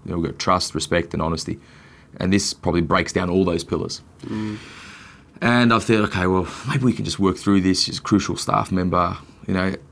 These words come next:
Speaker 1: And I, Maha's like, "You fool, you're fooling yourself," you know. Um, she's telling me what I already know and probably what I believe in, but she just re-,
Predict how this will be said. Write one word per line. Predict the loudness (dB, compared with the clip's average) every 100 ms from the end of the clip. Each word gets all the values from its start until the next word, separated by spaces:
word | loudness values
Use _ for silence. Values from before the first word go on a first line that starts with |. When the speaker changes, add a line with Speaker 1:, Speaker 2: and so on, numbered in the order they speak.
| -4
Speaker 1:
And | 0 2
I, | 2
Maha's | 2 2 2 2
like, | 0 -2 -4
"You | 0 0 0
fool, | -2 2 2 2 0
you're |
fooling | 0 2 4
yourself," | 2 2 -4 -6 -14 -20 -20 -4
you | -2
know. | 0 -2 -4 -18 -20 -20 -20 -20 -4
Um, | 0 2 0 -4
she's | 0
telling | 4 6
me |
what | 6
I | 6
already | 6 4
know | 4 2
and | 2
probably | 2 2
what | 4 4
I |
believe | 4 4 4
in, | 2
but | 0
she | 0
just | 2 4
re-, | 4